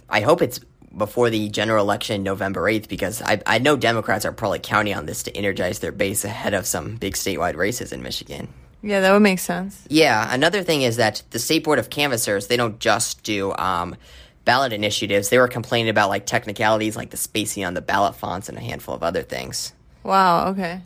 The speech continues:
Speaker 1: But what happens is that they also certify the twenty twenty election. In the twenty twenty election, it was three to one.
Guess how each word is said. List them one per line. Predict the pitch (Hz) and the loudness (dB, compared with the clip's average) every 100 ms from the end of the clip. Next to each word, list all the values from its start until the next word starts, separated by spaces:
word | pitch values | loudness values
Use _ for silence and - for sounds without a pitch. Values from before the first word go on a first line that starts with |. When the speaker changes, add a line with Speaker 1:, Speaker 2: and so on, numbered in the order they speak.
| - | 4
Speaker 1:
But | 123 | 4
what | 120 127 | 6 4
happens | 135 175 147 117 | 4 0 -2 -4
is | 113 | 0
that | 113 110 | 0 2
they | 113 | 2
also | 113 117 | 2 0
certify | 104 110 104 107 | -2 -2 0 0
the | 104 | 0
twenty | - 113 101 | 0 -4 -4
twenty | - 104 | -4 -4
election. | 95 113 113 98 95 113 | 0 0 0 -4 -6 -8
In | - | -4
the | 104 | -2
twenty | - 139 131 | 0 2 2
twenty | 143 160 | 4 4
election, | 143 117 104 117 | 6 4 2 -2
it | |
was | 98 - | -2 -4
three | - 127 | 0 2
to | 110 | 4
one. | 113 117 98 101 | 4 6 4 0